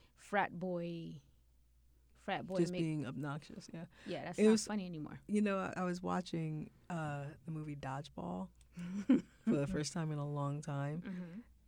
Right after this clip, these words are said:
Speaker 2: And, like, I'm laughing at it, but then I'm, like, looking at parts of it that I never really paid attention to before. And I'm like, "Yo, this movie would never be made now. This could not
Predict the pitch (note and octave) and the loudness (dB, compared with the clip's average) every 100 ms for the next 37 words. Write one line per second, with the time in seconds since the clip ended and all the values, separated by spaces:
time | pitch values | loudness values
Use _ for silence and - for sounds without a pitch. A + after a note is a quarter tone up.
0 | G3 F#3 E3 E3+ - F#3+ F3 F3 G3 D4 | 4 6 8 6 4 4 4 4 2 0
1 | B3+ F#3 D#3+ D#3+ E3 D3+ D#3+ F3+ F3 F3 | 0 0 0 0 -2 -4 0 2 2 2
2 | E3 D#3+ F3+ F#3 E3 D#3 C#3 D3+ E3 D#3 | -2 -4 -6 -4 -6 -6 -6 -4 -4 -2
3 | D3+ D3 C#3+ C#3+ D3 D3 D3+ C#3+ D3 C#3+ | -2 -2 -2 0 0 -2 -4 -4 -4 -4
4 | D3 - D3+ C#3+ C#3 D#3 - D3+ D#3+ D#3+ | -6 -4 -4 -4 -6 -8 -6 -6 -6 -10
5 | - D#3 D#3 C#3 C#3 - - - - - | -4 -2 0 0 -2 -6 -20 -20 -20 -20
6 | - - F3+ F3 E3+ E3+ E3+ E3 E3 D#3 | -20 2 6 6 6 4 2 0 -2 -2
7 | D3+ F3 G3+ F#3 F3 F3 D#3+ E3 D#3+ D#3+ | -2 2 4 4 2 0 2 2 4 4
8 | E3 E3+ F3 E3+ E3 D#3 D#3+ D#3 D3+ D3+ | 4 4 4 4 4 4 2 -2 -6 2
9 | D#3+ D#3+ D#3+ E3 D#3+ C#3+ C#3 - - - | 4 4 4 4 2 0 -4 -20 -20 -20
10 | - - E3+ E3 D3+ C#3 C3+ D3+ - - | -20 -2 2 4 4 2 2 0 -2 -6
11 | - - E3+ E3+ - D#3 D3+ D3 C#3+ C#3 | -10 0 0 2 0 2 2 2 0 -2